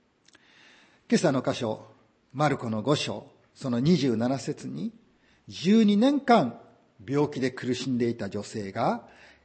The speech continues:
イエスのことを耳にした」と書かれています。イエスのことを耳にした。彼女は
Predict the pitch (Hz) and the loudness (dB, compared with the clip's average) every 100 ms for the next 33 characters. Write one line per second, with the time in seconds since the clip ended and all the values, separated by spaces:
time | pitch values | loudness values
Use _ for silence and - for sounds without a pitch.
0 | _ 151 208 320 - - 214 190 190 180 | _ 2 8 8 6 0 2 2 2 2
1 | 165 143 127 143 254 285 214 185 - 202 | 2 4 2 2 0 0 -4 -6 -10 -14
2 | - _ 277 262 110 - 95 82 80 82 | -16 _ -10 -10 -12 -14 -16 -18 -18 -18
3 | - - - _ _ _ _ _ _ _ | -18 -20 -20 _ _ _ _ _ _ _
4 | _ _ _ - - _ 131 262 - 196 | _ _ _ -20 -20 _ 2 2 4 0
5 | 170 160 147 165 131 120 190 262 165 117 | 0 2 -2 0 0 2 2 4 2 0
6 | - - - - _ _ _ _ - - | -6 -12 -16 -16 _ _ _ _ -20 -20
7 | - - 294 262 151 156 131 | -14 2 6 6 6 2 0